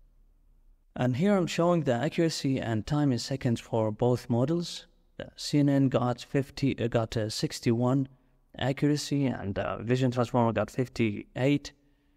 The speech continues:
C N N requires three hundred fifty seconds to finish training, while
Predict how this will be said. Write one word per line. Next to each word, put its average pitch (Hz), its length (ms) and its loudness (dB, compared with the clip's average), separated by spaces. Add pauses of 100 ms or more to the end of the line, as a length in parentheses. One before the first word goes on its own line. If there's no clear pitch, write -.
(280)
C - 240 -2
N 139 120 4
N 127 140 4
requires 120 560 0
three 185 240 -2
hundred 147 320 0
fifty - 260 -6
seconds 113 680 -4 (580)
to - 100 -4
finish 123 340 0
training, 110 520 2
while 107 480 2